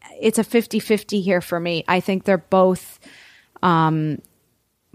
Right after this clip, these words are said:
both to blame. Um, the, the, the one thing that's holding me back from throwing Dee Dee into jail is that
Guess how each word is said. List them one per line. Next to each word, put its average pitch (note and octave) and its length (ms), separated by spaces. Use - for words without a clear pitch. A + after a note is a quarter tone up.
both G3 280
to F#3+ 80
blame. E3 560
Um, E3+ 580
the, A3 340
the, A3+ 260
the A3 140
one A#3+ 340
thing B3 680
that's G3 280
holding A3 440
me G#3 120
back G#3 420
from F#3+ 640
throwing A3+ 500
Dee A3 300
Dee G3 380
into A3+ 380
jail G3+ 640
is G3+ 220
that F#3+ 460